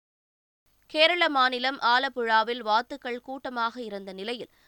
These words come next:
அங்கு நடத்தப்பட்ட ஆய்வில் பறவை காய்ச்சல் இருப்பது உறுதி செய்யப்பட்டுள்ளது.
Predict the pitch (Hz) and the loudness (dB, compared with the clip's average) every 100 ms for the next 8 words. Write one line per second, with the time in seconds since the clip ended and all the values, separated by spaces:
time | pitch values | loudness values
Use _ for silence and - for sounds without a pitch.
0 | - 226 277 285 277 285 330 320 269 254 | -2 0 0 0 -2 -2 -4 -6 -4 -2
1 | 220 220 226 262 233 233 254 254 233 226 | 0 0 -4 -8 -4 -4 -4 -4 -2 -4
2 | - 220 220 233 254 277 233 226 233 214 | -4 -8 -8 -8 -8 -10 -10 -10 -12 -12
3 | 196 180 175 180 196 196 | -12 -12 -14 -12 -8 -8